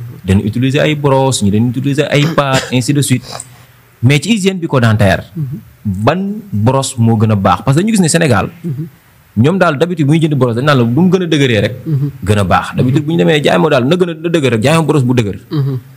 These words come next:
Speaker 1: Ban brosse lañ mën a utiliser pour éviter li nga wax nii léegi, léegi, léegi?
Speaker 2: Mhm. Waa kay, balaa may ñëw ci laaj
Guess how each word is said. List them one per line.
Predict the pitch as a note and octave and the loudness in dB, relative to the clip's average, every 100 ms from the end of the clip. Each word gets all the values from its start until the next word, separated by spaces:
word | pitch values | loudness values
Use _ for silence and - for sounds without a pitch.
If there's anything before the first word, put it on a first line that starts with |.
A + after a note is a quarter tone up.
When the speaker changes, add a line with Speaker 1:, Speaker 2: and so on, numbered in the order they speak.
| - _ | -20 _
Speaker 1:
Ban | F#2+ F#3 F#3 | -2 -2 0
brosse | C3+ D#3 C#3 | 0 0 2
lañ | C3+ | 2
mën | C3 C3 | 4 2
a | C3 | 2
utiliser | A#2 A2 G2+ G#2+ G3 - - | 2 2 2 2 -2 -8 -6
pour | A2+ - | -4 -2
éviter | A#2 A2+ A2+ | 0 0 2
li | G#2+ | 4
nga | G#2+ | 4
wax | G2+ F#2+ | 4 4
nii | F#2 | 4
léegi, | F#2 F#2 | 2 0
léegi, | E2+ E2 | -2 -4
léegi? | E2 B2+ | -4 -4
Speaker 2:
Mhm. | B2 A2 - - - | -4 -8 -12 -12 -2
Waa | F3+ | -2
kay, | F#3+ F#3+ | 0 -4
balaa | F#3+ G#3 G3+ | -2 0 0
may | F#3+ | 0
ñëw | E3+ D#3+ D3 | 0 -4 -6
ci | D#3+ | -6
laaj | D#3 | -4